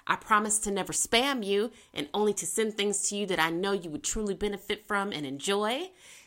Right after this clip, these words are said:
Join me for the meal planning class on January ninth at four o'clock. That is this coming Sunday. If you have not bought your ticket for that already, go ahead and get your seat at that table too, sis, because I'm gonna be sending out the Zoom information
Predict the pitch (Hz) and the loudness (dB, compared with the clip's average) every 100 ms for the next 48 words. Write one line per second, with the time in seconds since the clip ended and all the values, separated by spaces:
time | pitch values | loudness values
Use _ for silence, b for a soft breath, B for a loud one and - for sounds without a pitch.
0 | B 170 180 269 302 294 277 269 247 254 | B -2 2 4 6 4 4 0 0 2
1 | 262 277 254 240 240 240 226 226 190 180 | 2 4 4 2 4 8 8 6 0 0
2 | 180 175 165 156 156 180 262 349 - 156 | 0 0 0 0 0 4 4 2 -8 -10
3 | - - 156 135 - - 226 285 - - | -8 -4 -2 -2 -2 4 8 8 4 -8
4 | 254 175 143 143 - 165 170 - - 156 | -6 -4 -4 -2 -4 -4 -2 -2 0 -2
5 | 143 - 233 233 233 240 294 359 B B | 0 2 2 2 2 2 0 -6 B B
6 | - 160 175 190 180 - 165 - - - | -10 -4 0 2 2 2 0 -2 -2 -4
7 | - 190 185 185 180 170 175 196 240 B | -2 4 8 8 8 8 6 6 2 B
8 | B 180 220 220 220 240 226 220 220 - | B 2 4 4 4 4 6 4 2 0
9 | 170 156 147 147 185 185 - 185 170 - | 0 0 0 -2 -2 -4 0 2 2 0
10 | - 302 320 - 175 165 - 277 370 - | 0 -2 -2 0 2 2 2 4 4 2
11 | 233 208 208 - 415 427 - 294 311 - | 2 2 0 0 0 2 2 4 2 0
12 | B B 226 220 254 285 269 240 233 254 | B B -6 0 2 2 0 0 0 2
13 | 240 - 214 196 185 233 277 254 233 190 | 2 4 2 2 -4 -2 -2 -2 -2 2
14 | 180 180 - 196 185 | 2 2 0 -2 -2